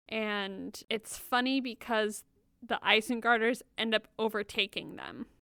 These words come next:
So even though they had split up and were fighting, they're now all together. And the Rohirrim, who've been chasing them this whole time, have penned them in. So it's like a big circle of all of the horses.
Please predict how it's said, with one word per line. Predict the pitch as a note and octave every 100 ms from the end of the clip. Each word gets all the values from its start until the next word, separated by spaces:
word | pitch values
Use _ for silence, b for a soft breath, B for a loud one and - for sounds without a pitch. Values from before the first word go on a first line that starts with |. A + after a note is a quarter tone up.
| _ _ -
So | A#3
even | G3+ A#3+ B3+
though | B3
they | A#3 A3
had | A3+ G3+
split | - - A3+ A3
up | C4 C4 - -
and | G#3+ G#3 A3
were | G3
fighting, | A3+ - D#4 D4+ D4
they're | B3+ A3
now | G3+ -
all | A#3+ C4
together. | - A3+ G#3+ A3 A3 G#3+ _ -
And | A3+ G#3+
the | G#3
Rohirrim, | G#3 G#3+ C4+ C4 B3+ B3 A#3+
who've | A3
been | G#3+ G3+
chasing | - C#4 - A#3+
them | A3 G3
this | F#3
whole | - A3
time, | G#3+ G#3 G3 G3
have | G#3 - -
penned | - B3 B3 A#3+
them | A3 F#3
in. | F#3+ - -
So | - F#3 -
it's | - -
like | - A#2 - - B B
a | -
big | G#3 D4+ D#4+ -
circle | - C4 B3 B3+
of | A#3
all | A#3+ A3 A3+ A#3
of |
the | A3 A3+
horses. | G#3+ G#3+ G#3 - G#3 G#3 G#3 G#3 -